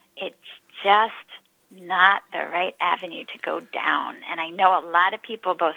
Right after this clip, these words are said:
parents and teachers, are comfortable with behavior charts. So I thought we should just dive into this very popular tool a little bit and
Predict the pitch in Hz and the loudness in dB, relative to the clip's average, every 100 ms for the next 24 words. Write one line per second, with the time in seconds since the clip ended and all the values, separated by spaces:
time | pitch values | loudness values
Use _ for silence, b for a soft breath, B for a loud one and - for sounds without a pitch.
0 | - - 185 170 - - - - 170 - | -6 -2 -2 -2 -8 -20 -16 -12 -10 -4
1 | 190 - 151 - 311 - - - - - | -4 -2 -4 -2 -2 -2 -4 -8 -8 -16
2 | _ B B - 196 - 190 185 160 147 | _ B B -8 -8 -6 -10 -10 -10 -10
3 | - - - - _ - - 247 302 330 | -8 -6 -6 -6 _ 0 2 4 4 2
4 | - 262 - 240 220 208 - B B B | 0 -6 -6 -4 -2 -4 -6 B B B
5 | B - 220 190 269 262 240 233 247 208 | B 0 2 4 2 0 -2 -2 -2 -2
6 | 196 175 196 180 208 247 - 196 - 214 | -4 -6 0 0 0 -2 0 0 0 -6
7 | 208 220 - - 247 180 143 185 - 175 | -2 -4 -6 -8 -4 0 2 2 0 -2
8 | 180 220 202 180 233 - B B B B | -4 -2 2 2 0 -6 B B B B
9 | - - 202 208 208 202 208 | -6 2 2 4 0 -2 -10